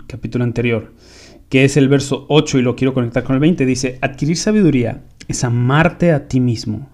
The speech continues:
<laughs> Recálcalo esto, subráyalo en el color fa-, en tu color favorito, pero adquirir sabiduría es amarte a ti mismo.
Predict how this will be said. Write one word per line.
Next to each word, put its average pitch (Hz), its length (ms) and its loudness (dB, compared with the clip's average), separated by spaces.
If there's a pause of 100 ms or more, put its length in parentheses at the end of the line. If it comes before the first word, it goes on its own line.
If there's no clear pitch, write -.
(120)
<laughs> - 360 -8 (1700)
Recálcalo 131 840 2
esto, 123 300 -6
subráyalo 127 800 0
en 123 100 -2
el 117 140 -4
color 113 360 -2
fa-, 113 180 -6
en 123 120 -6
tu 123 100 -4
color 117 260 0
favorito, 113 540 -8
pero 113 180 -4
adquirir 127 440 -2
sabiduría 127 480 2
es 117 160 -6
amarte 127 680 -2
a 107 100 -12
ti 120 180 -4
mismo. 110 480 -4